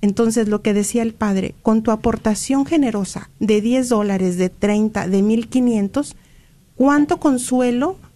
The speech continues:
no estará llevando, ánimo, alimento a tantas almas que tú no te imaginas a través de tu contribución? Yo te invito a que si tú necesitabas una motivación,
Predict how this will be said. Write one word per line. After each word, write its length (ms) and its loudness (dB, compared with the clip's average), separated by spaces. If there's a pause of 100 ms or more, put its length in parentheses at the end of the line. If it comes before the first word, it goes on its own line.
(140)
no 100 2
estará 360 0
llevando, 720 0
ánimo, 640 2
alimento 760 0
a 120 -4
tantas 540 -4
almas 320 0
que 100 -4
tú 140 -2
no 120 0
te 120 -4
imaginas 560 -2
a 60 -4
través 360 -2
de 80 -2
tu 140 -4
contribución? 680 -2 (600)
Yo 120 4
te 100 2
invito 280 0
a 60 0
que 140 -2
si 160 -4
tú 260 0
necesitabas 760 0
una 160 0
motivación, 880 0